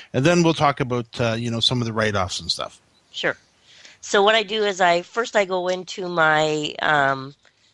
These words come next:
Speaker 2: bank account, and what's great about the bank accounts is you can sort them by month. So it doesn't matter what the bank account's saying right now.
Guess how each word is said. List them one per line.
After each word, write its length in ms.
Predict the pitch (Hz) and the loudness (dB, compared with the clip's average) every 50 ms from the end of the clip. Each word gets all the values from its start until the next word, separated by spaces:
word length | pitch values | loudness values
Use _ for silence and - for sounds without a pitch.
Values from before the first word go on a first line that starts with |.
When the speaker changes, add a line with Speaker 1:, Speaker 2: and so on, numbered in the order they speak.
| _ _ _ _ - | _ _ _ _ -4
Speaker 2:
bank 320 | 135 175 175 180 175 - | 0 2 2 2 0 -4
account, 560 | 208 165 - 170 143 120 131 - 254 - - _ _ _ _ _ _ _ _ _ - | -10 -8 -4 -2 -2 -2 -2 -2 -6 -12 -18 _ _ _ _ _ _ _ _ _ -6
and 260 | - 160 156 156 156 156 | -4 -2 -2 -2 -2 -4
what's 160 | - - - | -8 -12 -12
great 280 | - 180 202 262 311 | -6 -2 -2 -2 -2
about 260 | 302 208 185 156 135 147 | -2 -2 -4 -4 -4 -4
the 60 | 147 | -2
bank 260 | 139 151 160 165 - | 0 0 0 0 -4
accounts 400 | 185 - 190 170 123 123 - - | -12 -8 -4 -4 -4 -4 -6 -12
is 180 | 165 143 143 170 | -14 -12 -10 -12
you 80 | 170 | -12
can 200 | - - 165 151 | -10 -10 -12 -12
sort 360 | - - - 214 196 196 - | -12 -8 -4 -2 -2 -2 -2
them 160 | 202 180 165 151 | -2 -2 0 2
by 140 | 160 147 | 2 2
month. 400 | 147 151 156 139 123 - - - | 2 2 2 0 0 0 -4 -18
So 300 | - - - 165 156 143 | -18 -10 -6 -4 -4 -4
it 80 | 147 143 | -2 0
doesn't 240 | 190 196 190 185 190 | 0 0 0 0 0
matter 280 | 180 170 175 165 165 | 2 2 2 2 0
what 200 | 156 160 160 - | 0 -2 -4 -4
the 80 | - 160 | -2 -2
bank 220 | 160 160 156 - | 0 0 -2 -2
account's 340 | 175 - - 170 151 - - | -8 -6 -4 -4 -4 -4 -4
saying 260 | - 165 151 151 160 | -4 -2 -2 -2 0
right 180 | 156 151 143 - | 0 0 0 0
now. 320 | 156 156 156 175 220 285 | 2 2 2 4 2 2